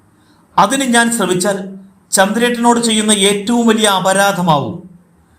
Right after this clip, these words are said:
മറ്റേതോ ജന്മത്തിൽ ഭാര്യയും മകളുമാണെന്ന് അവകാശപ്പെട്ട് ഒരു സ്ത്രീയും കുഞ്ഞും ഒരു പുരുഷന്റെ അരികിലെത്തുന്ന പ്രതീതിയാവും ചന്ദ്രേട്ടന്. അതിനി സംഭവിക്കാൻ പാടില്ല. മീര തിരിഞ്ഞ്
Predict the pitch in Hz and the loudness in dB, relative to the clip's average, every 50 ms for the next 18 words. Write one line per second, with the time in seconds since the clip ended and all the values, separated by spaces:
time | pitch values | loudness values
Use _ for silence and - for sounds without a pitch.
0 | _ _ _ - 123 151 156 - 175 170 175 175 185 185 185 - 185 170 175 175 | _ _ _ -4 -2 -2 0 0 0 2 2 2 2 2 2 2 2 2 2 0
1 | 175 175 180 165 - - - - - - - - - - 135 - 147 175 190 208 | 0 0 0 -2 -2 -4 -6 -10 -10 -14 -16 -16 -14 -12 -2 2 4 4 4 4
2 | 220 220 233 233 233 233 233 220 214 226 226 233 220 226 220 220 226 220 214 202 | 2 0 -2 0 0 2 2 2 2 0 0 2 2 2 2 2 2 2 2 2
3 | 208 202 214 208 214 - 202 - 214 - 208 208 202 208 - - _ _ _ _ | 2 0 0 -2 -2 -4 -8 -8 -8 -8 -6 -8 -10 -10 -14 -20 _ _ _ _
4 | _ - 143 160 185 - 165 170 170 185 175 190 202 214 220 214 - 202 185 185 | _ 0 2 2 4 2 2 -2 -2 -2 0 0 2 2 0 0 0 -2 -2 0
5 | 196 175 - - - - - - - - - - - 135 151 170 170 - - 165 | 0 0 -2 -2 -6 -10 -12 -14 -20 -20 -20 -6 0 2 2 2 2 0 0 2
6 | 160 170 170 - - 214 202 202 196 165 165 175 - 185 190 - - 185 185 190 | 2 2 2 2 0 -2 0 2 2 2 2 0 0 -2 -2 -2 -4 -2 -2 -2
7 | 180 - 165 156 160 185 190 190 196 185 175 170 170 175 170 - 165 143 139 156 | 0 0 0 2 2 2 2 2 2 2 2 2 2 0 0 0 0 -2 -2 -2
8 | 165 160 156 151 131 117 - - - - _ _ _ _ _ _ _ - - - | -2 -2 -2 -4 -6 -6 -10 -12 -16 -20 _ _ _ _ _ _ _ -20 -20 -20
9 | - _ - 185 233 233 277 240 220 - - 185 170 170 190 214 214 208 - 220 | -20 _ -2 0 0 2 2 2 2 2 2 0 0 0 0 -2 -2 -2 0 -2
10 | 214 180 185 185 175 170 175 190 208 202 196 196 147 98 - - - - - - | -2 -2 -2 -2 0 2 2 2 2 0 0 0 0 0 -2 -8 -12 -14 -18 -20
11 | - - _ _ _ _ _ _ _ - 127 143 151 147 143 151 - 123 123 123 | -20 -20 _ _ _ _ _ _ _ -2 2 2 2 2 2 0 -4 -4 -4 -4
12 | 120 113 | -4 -6